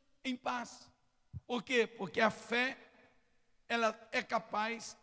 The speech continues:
de me justificar, porque a fé está baseada numa palavra de Deus na minha direção. Hoje, apóstolo, o que tem a ver a arca com a minha vida?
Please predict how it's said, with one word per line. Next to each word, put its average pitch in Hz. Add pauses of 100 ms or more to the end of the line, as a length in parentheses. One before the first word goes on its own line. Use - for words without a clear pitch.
de 214
me 202
justificar, 190 (540)
porque 190
a 202
fé 302
está -
baseada 180 (440)
numa 202
palavra 180 (120)
de 175
Deus 160
na 180
minha 156
direção. 117 (1400)
Hoje, 220 (920)
apóstolo, 285
o 220
que 302
tem 302
a 269
ver 262 (840)
a 254
arca 262
com -
a 247
minha 262
vida? 226